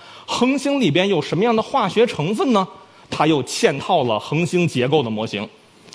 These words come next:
如果有了宇宙大爆炸，那那个大爆炸一瞬间的能量现在去哪儿了呢？它是不是留下了一些什么遗迹？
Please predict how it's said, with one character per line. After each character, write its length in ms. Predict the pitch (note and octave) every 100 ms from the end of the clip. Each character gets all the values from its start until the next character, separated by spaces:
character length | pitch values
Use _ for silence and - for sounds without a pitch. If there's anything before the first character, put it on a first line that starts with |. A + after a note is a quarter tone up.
| - -
如 220 | F#3 D4
果 220 | A3+ G#3+
有 280 | G3 F#3+ C#3
了 140 | D#3
宇 80 | F3
宙 100 | C#3
大 60 | D3+
爆 160 | D3+
炸， 180 | D#3+ D3 - - - -
那 100 | B3
那 100 | B3+
个 80 | B3
大 320 | B3 B3 A#3
爆 220 | A#3+ A#3
炸 180 | A3+ F#3
一 220 | D#3+ A3
瞬 320 | - C#4 G3+
间 100 | G#3+
的 80 | A3
能 260 | D3 C3 F3+
量 180 | A#3 E3+ -
现 180 | - F#3+
在 140 | F#3
去 180 | - D4
哪 120 | A3
儿 200 | F#2 E2+
了 80 | A#2+
呢？ 180 | B2+ D#3 - - -
它 140 | - B3+
是 100 | C4
不 120 | G#3+
是 100 | A#3
留 480 | E3 D#3 D3 F#3+ C#4+
下 180 | - B3+
了 100 | E3+
一 80 | E3
些 140 | G#3
什 120 | G3+
么 80 | G#3
遗 360 | G#3 C3+ C#3+ A3+
迹？ 260 | D4+ A3+